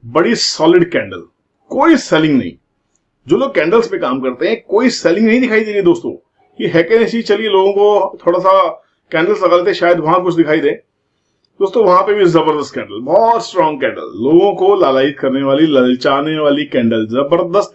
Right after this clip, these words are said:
candle, हायर हाई, हायर लो और जबरदस्त। जितने भी आप chart patterns है, जितने की आप, अ, बात करते हैं candles में कि जो pattern दिखाई देना चाहिए, बहुत जबरदस्त लो से भागता रहा बाजार और बड़ी solid, solid, अ, closing बाजार में लोगों को दिखाई दी।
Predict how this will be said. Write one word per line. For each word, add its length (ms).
candle, 380
हायर 400
हाई, 380
हायर 360
लो 360
और 100
जबरदस्त। 480
जितने 260
भी 100
आप 200
chart 200
patterns 420
है, 100
जितने 240
की 200
आप, 200
अ, 840
बात 240
करते 200
हैं 120
candles 400
में 140
कि 120
जो 160
pattern 340
दिखाई 200
देना 160
चाहिए, 240
बहुत 260
जबरदस्त 340
लो 180
से 140
भागता 300
रहा 100
बाजार 280
और 80
बड़ी 160
solid, 420
solid, 340
अ, 40
closing 440
बाजार 240
में 100
लोगों 140
को 60
दिखाई 240
दी। 160